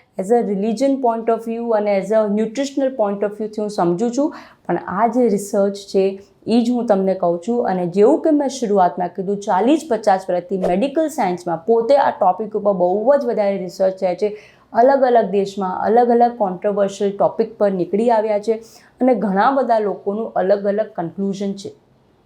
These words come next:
કન્ક્લુઝન ગમે એ હોય, હું as a, અગર હું ડૉક્ટરની, as a general person અગર હું સોચું કે જો ત્રણ મહિનાથી નાનું બાળક હોય, અગર મારે એને ગાયનું દૂધ ન દેવું હોય,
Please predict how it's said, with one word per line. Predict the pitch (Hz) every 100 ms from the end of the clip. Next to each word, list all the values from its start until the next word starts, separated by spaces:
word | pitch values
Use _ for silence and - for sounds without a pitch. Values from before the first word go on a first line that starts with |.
| _ _ _ - - _
કન્ક્લુઝન | 226 226 269 269 240 285 269 180
ગમે | 196 208 247 294
એ | 285
હોય, | 247 247 269 - _ -
હું | 233 285 - 170 202
as | 233
a, |
અગર | 269 240 226
હું | 226 233
ડૉક્ટરની, | 180 165 - - 247 247
as | 240 190
a | 196 175
general | 185 240
person | 269 262 233 233
અગર | 202 185
હું | 180
સોચું | 175 190 190 254 240
કે | 202
જો | - 220 254 254 - _ -
ત્રણ | 247 339 339
મહિનાથી | 277 240 208 208 202
નાનું | 190 185 277 254
બાળક | 202 175 175
હોય, | 185 175
અગર | - 180 220 254
મારે | 226 190 190
એને | 190 185 170 -
ગાયનું | - 175 180 208 254 226
દૂધ | 220 214
ન | 175 170 185 220 277 311
દેવું | 240 185 185
હોય, | 175 160